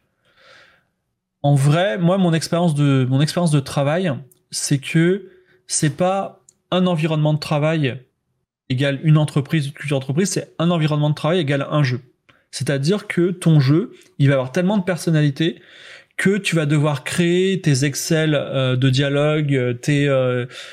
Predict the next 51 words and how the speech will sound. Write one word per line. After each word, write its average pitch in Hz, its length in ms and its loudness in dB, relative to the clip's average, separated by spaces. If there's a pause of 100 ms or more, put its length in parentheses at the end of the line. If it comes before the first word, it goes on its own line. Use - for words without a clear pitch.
(920)
enfin, 143 240 2
tu, 269 180 -6
ça 160 120 -4
va 170 60 2
être - 160 -8
tailoré 196 420 0
par 143 140 -2
rapport 143 240 -2
à 135 60 -2
ton 147 180 -2
jeu. 131 140 -4 (360)
Donc, 160 300 2
j'irais 151 280 0
même 226 140 2
aller 165 160 0
plus 165 160 -2
loin, 240 240 0 (280)
euh, 156 400 -10
j'irais 139 200 -2
même 160 140 2
plus 170 160 -2
loin 226 120 2
en 180 60 2
disant, 160 360 0 (380)
si - 140 -6
tu 156 120 0
sais 202 180 0
coder, 175 320 2
mon 170 140 2
gars, 131 340 -2 (120)
et 135 40 -8
si - 140 -12
tu - 80 -14
sais 147 120 -2
coder, 156 300 2
euh, 143 140 2
moi, 151 160 2
par 156 120 0
exemple, 156 240 0
euh, 117 360 -2
je - 80 -8
suis 127 120 -8
plus 139 180 -2
à 143 60 2
l'aise 156 100 2
en 120 120 -2
P 135 140 -2
H 127 180 -6
P 147 140 0
qu'autre 123 200 -6
chose, 208 320 -2